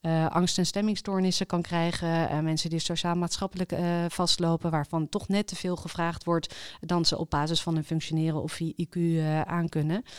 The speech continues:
Maar ook veroudering verloopt heel erg anders. Eh, bij Down-syndroom weten we dat je bijvoorbeeld veel vroeger Alzheimer-dementie krijgt. Dat hoort echt bij het syndroom. Dat weten we omdat het relatief grote groepen zijn, dus goed onderzocht zijn. Maar bij veel zeldzame aandoeningen hebben we gewoon eigenlijk nog geen idee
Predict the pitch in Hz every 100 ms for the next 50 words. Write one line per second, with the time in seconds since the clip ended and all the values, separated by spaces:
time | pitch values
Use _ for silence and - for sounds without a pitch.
0 | - - 190 208 - - 208 226 226 175
1 | - 175 170 160 165 151 - 143 151 185
2 | - 156 160 165 156 185 196 175 160 156
3 | 160 180 165 151 151 160 151 160 160 156
4 | 151 - - - - 202 175 190 175 165
5 | 202 - 208 175 160 156 151 165 - 151
6 | 147 165 165 185 190 - 170 160 - 165
7 | 160 180 170 156 - - - 165 156 175
8 | 233 160 165 165 160 170 165 165 - 175
9 | - _ - - 160 180 175 202 190 170
10 | 160 156 - 226 - 170 156 175 - 165
11 | 151 151 156 160 - 220 220 170 180 185
12 | 175 170 160 135 170 165 165 160 156 160
13 | 156 - 160 147 170 165 - - - 160
14 | 147 165 170